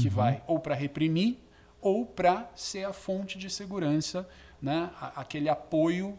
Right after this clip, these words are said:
Speaker 1: último recurso quando algo dá errado.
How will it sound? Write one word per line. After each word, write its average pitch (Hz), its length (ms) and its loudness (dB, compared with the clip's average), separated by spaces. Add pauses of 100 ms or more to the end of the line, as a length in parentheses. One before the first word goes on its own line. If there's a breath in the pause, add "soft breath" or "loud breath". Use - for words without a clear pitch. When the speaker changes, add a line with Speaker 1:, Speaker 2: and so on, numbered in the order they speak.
(160)
Speaker 1:
último 185 800 2
recurso 175 720 -4
quando 175 380 -2
algo 160 300 0
dá 165 100 -4
errado. 127 400 -2